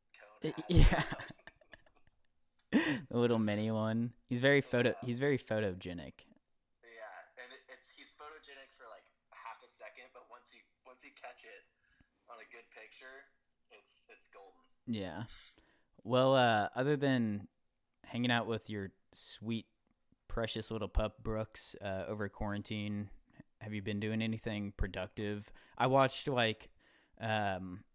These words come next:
Speaker 2: if you guys follow me on Twitter at Jeffy Wood, wow, that's my second self-plug this episode. I'm, I'm getting out, I'm,
Speaker 1: <laughs> Jeff.
Speaker 2: I'm getting out of control. I'm sorry. I'm, I'm getting, uh, I'm getting greedy. Um, but you would have seen that I, like, rewatched,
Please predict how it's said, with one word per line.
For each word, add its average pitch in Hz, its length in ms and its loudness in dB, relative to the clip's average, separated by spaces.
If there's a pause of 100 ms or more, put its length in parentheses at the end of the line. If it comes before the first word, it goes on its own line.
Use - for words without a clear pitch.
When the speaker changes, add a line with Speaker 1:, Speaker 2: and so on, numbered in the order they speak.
(140)
Speaker 2:
if - 120 -14
you 113 60 -4
guys 104 220 0
follow 110 200 -2
me 104 140 -2
on 95 160 -4
Twitter 98 420 -6 (160)
at - 200 -16
Jeffy - 220 -14
Wood, 98 440 -4
wow, 98 160 -10
that's 95 160 -10
my 90 120 -6
second - 560 -4
self-plug - 560 -6
this - 140 -14
episode. - 400 -10
I'm, - 220 -14 (120)
I'm 104 80 -10
getting 131 240 0
out, 120 100 0 (240)
I'm, 131 160 -2 (160)
Speaker 1:
<laughs> - 160 -20
Jeff. - 160 -18 (340)
Speaker 2:
I'm 127 160 6
getting 147 220 6
out 131 160 8
of 123 80 0
control. 113 440 4
I'm 107 140 -4
sorry. 104 380 2
I'm, 90 160 -8 (100)
I'm 120 120 0
getting, 135 320 6
uh, 104 300 2
I'm 143 120 2
getting 143 300 6
greedy. 120 540 2 (440)
Um, 107 640 0 (400)
but 117 240 -2
you 123 120 2
would 123 100 2
have 110 80 -4
seen 123 340 0
that 107 120 2
I, 104 220 2
like, 98 200 -2
rewatched, 110 800 -2